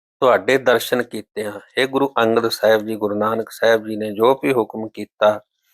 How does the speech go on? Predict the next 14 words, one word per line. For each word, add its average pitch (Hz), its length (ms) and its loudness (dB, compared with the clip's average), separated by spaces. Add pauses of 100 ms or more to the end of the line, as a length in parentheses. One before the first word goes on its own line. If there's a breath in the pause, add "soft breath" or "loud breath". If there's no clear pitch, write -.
(340 soft breath)
ਆਪ 110 200 4
ਜੀ 117 160 -2
ਨੇ 113 140 0
ਸੱਚ - 360 -2
ਕਰਕੇ 110 420 -2
ਮੰਨਿਆ 107 480 -2
ਤੇ 107 300 -2 (140)
ਉਸ 117 260 -2
ਦੇ 110 120 6
ਮੰਨਣ 107 440 0
ਤੋਂ 104 200 0
ਨਾ 110 260 0
ਨਹੀਂ 113 180 -4
ਕੀਤੀ। 110 480 -10